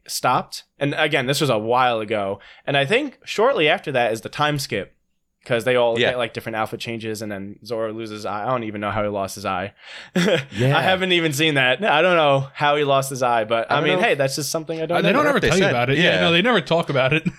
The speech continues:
Speaker 1: Right? 'Cause that was the time skip. After
Speaker 2: Yeah.
Speaker 1: the time skip, he just has an eye missing. You're like,
Speaker 2: I
Speaker 1: "Huh?"
Speaker 2: think they just say, like, "He got it during the time skip," and that's pretty much where they leave it.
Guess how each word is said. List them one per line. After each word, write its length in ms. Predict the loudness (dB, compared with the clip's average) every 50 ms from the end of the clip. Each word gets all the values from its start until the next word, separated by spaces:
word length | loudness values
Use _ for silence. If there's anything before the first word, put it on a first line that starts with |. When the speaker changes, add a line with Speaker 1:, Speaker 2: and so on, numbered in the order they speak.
| -10 -20 _ _ _ _ _ _ _ _ _ 0
Speaker 1:
Right? 220 | 0 0 0 0 0
'Cause 160 | -2 0 2
that 80 | 2
was 80 | 2 0
the 80 | -2 -2
time 240 | -2 0 0 0
skip. 260 | -2 -6 -8 -8 -10 -10 -2 0
After 180 | 2 2 4
Speaker 2:
Yeah. 100 | 4 2
Speaker 1:
the 60 | 2
time 160 | 2 0 -2 0
skip, 180 | -2 0 0
he 80 | 2 2
just 260 | 2 0 -2 -4 -8
has 300 | -4 0 0 0 0 -2
an 140 | -2 0 2
eye 120 | 2 2 2
missing. 300 | 0 -2 -4 -4 -6 -4
You're 120 | -2 0
like, 260 | 0 0 0 -4 -8 _ _ _ _ _ -4
Speaker 2:
I 80 | -2 -2
Speaker 1:
"Huh?" 40 | 0
Speaker 2:
think 120 | -2 0
they 140 | 0 0 2
just 180 | 2 0 0 2
say, 120 | 2 2
like, 220 | 4 2 2 0 -2
"He 140 | -4 -2
got 200 | 0 0 2 2
it 100 | 0 0
during 200 | 0 0 0 0
the 80 | 0 -2
time 260 | -2 -2 -2 -2 -2
skip," 280 | -4 -8 -8 -8 -8 -6
and 100 | -4 -2
that's 200 | 0 0 -2 -2
pretty 200 | -4 -4 -2 -2
much 320 | -2 -4 -4 -6 -6 -6 -4
where 200 | 0 0 2 2
they 300 | 2 0 -2 -4 -6 -10 _ _ _ _ _ _ _
leave 240 | -2 -2 0 2 2
it. 200 | 0 0 -2